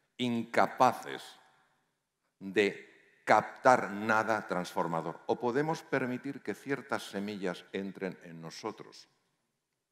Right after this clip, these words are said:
y nos ayuden a crecer,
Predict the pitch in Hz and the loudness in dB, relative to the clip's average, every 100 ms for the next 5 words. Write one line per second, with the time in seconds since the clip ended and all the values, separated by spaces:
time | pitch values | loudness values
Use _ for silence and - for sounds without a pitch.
0 | _ _ _ 104 104 104 - 101 123 143 | _ _ _ -8 -6 -6 -4 -2 -2 -4
1 | 151 143 - _ _ _ _ _ _ _ | -4 -6 -12 _ _ _ _ _ _ _
2 | _ _ _ _ 92 - - 82 - 107 | _ _ _ _ -6 -6 -6 -6 -4 -2
3 | 95 82 | -2 -2